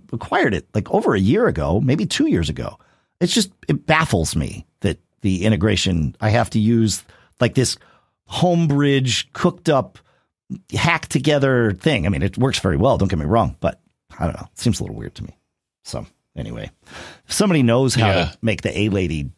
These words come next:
Speaker 1: do that, I would like it, because I, A Lady is in my Sonos Move speaker, and I often don't have my phone out there with me. So I would love to be able to do it with the A Lady. Maybe I need to hook the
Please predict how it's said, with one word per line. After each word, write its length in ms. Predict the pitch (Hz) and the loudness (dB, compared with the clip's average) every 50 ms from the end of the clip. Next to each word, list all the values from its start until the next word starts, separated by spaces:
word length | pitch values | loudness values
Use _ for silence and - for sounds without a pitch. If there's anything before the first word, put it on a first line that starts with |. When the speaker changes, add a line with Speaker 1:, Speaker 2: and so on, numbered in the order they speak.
| _ - | _ -8
Speaker 1:
do 180 | 98 113 113 104 | -4 -2 0 0
that, 280 | 98 85 71 67 - | 0 0 0 -2 -2
I 60 | 85 | -2
would 140 | 85 76 76 | -4 -2 0
like 260 | 92 107 110 110 - | 0 0 0 0 0
it, 140 | - - - | -4 -4 -4
because 240 | - 87 - 117 95 | -8 -4 -2 -2 -2
I, 100 | 90 - - 110 - | -2 -4 -4 -4 -2
A 200 | - 127 131 127 | 0 0 2 2
Lady 300 | 131 135 135 139 139 139 | 2 2 2 2 2 2
is 120 | 127 107 113 | 2 2 2
in 100 | 120 117 | 2 2
my 140 | 110 104 | 2 0
Sonos 440 | 90 - - 131 123 120 117 107 - | 0 0 0 0 2 2 0 0 0
Move 400 | 113 107 120 131 143 160 170 151 | 0 2 2 2 2 2 0 -2
speaker, 560 | - - - - 208 196 - 254 277 269 247 - - - - _ _ _ _ _ _ _ | -4 -6 -2 -2 -2 0 0 0 0 0 -2 -4 -8 -20 -20 _ _ _ _ _ _ _
and 480 | 143 139 131 127 127 120 120 120 110 - - | 0 2 4 4 4 2 2 0 -2 -2 -2
I 140 | - 127 120 - | -2 -2 0 0
often 400 | 117 123 135 131 - 135 113 98 | 0 0 2 2 2 0 0 2
don't 280 | 90 135 131 143 - - | 0 0 0 0 -2 -2
have 200 | 104 127 120 113 | 0 0 0 2
my 160 | 110 104 98 | 0 0 -2
phone 440 | - - - 127 131 135 143 156 160 | -2 -2 0 0 2 2 0 0 0
out 280 | - 143 147 151 - | 0 0 -2 -2 0
there 180 | - 151 147 135 | 0 0 2 2
with 240 | 123 151 202 - - | 2 0 -2 -2 -4
me. 300 | 349 381 403 403 311 - - - _ _ _ _ _ | -4 -4 -2 -2 -4 -6 -8 -20 _ _ _ _ _
So 540 | - - - - 170 160 151 143 135 139 131 - | -10 -8 -2 0 2 2 4 4 2 2 2 0
I 120 | 127 131 127 | 0 2 2
would 160 | 117 117 104 | 2 2 2
love 380 | 104 104 123 156 190 220 202 | 2 2 2 2 2 2 0
to 100 | - 214 | -2 -2
be 120 | 190 214 208 | 0 2 2
able 160 | 214 196 202 | 2 2 0
to 40 | 196 | 0
do 120 | 202 214 | 0 2
it 40 | 208 | 2
with 120 | 202 190 | 0 0
the 160 | 190 185 180 180 | 0 0 0 2
A 80 | 190 | 2
Lady. 240 | 202 196 202 226 220 | 2 2 2 2 2
Maybe 260 | 170 139 156 202 220 | 2 2 2 2 2
I 60 | 233 | 2
need 180 | 220 208 202 170 | 2 2 2 2
to 100 | 156 127 | 2 2
hook 200 | 110 160 - - | 2 0 -2 -4
the 120 | - 113 | -6 -6